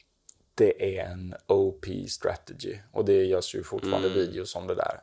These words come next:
Speaker 1: Och nu ska jag vilja hävda att antagligen finns det tusen andra strategier som är jättemycket bättre, men också svinmycket tråkigare, för att, du vet, game designers lägger till saker som de inte kommer på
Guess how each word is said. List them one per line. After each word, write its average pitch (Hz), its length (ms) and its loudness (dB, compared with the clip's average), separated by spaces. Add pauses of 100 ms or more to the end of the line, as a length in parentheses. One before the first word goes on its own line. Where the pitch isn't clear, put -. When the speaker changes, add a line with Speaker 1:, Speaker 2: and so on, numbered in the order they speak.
Speaker 1:
Och 127 120 10 (100)
nu 139 160 4
ska - 160 0
jag 98 40 4
vilja 92 180 6
hävda 87 260 0
att - 220 -2
antagligen 98 400 0
finns 87 200 -8
det - 240 -4 (520)
tusen 107 280 2
andra 87 160 -4
strategier 92 500 -4
som - 280 -6
är 90 340 -2
jättemycket 101 460 -2
bättre, 92 320 2
men 98 180 0
också 92 220 -6
svinmycket 87 920 -8
tråkigare, 98 640 2
för - 260 -4
att, - 360 -4
du 95 180 -8
vet, - 220 -6 (1120)
game 107 300 0
designers 95 400 -2
lägger 95 180 -2
till 107 160 -2
saker 95 300 -2
som 101 160 -6
de 98 140 -2
inte 92 140 -10
kommer 92 240 -6
på 107 380 4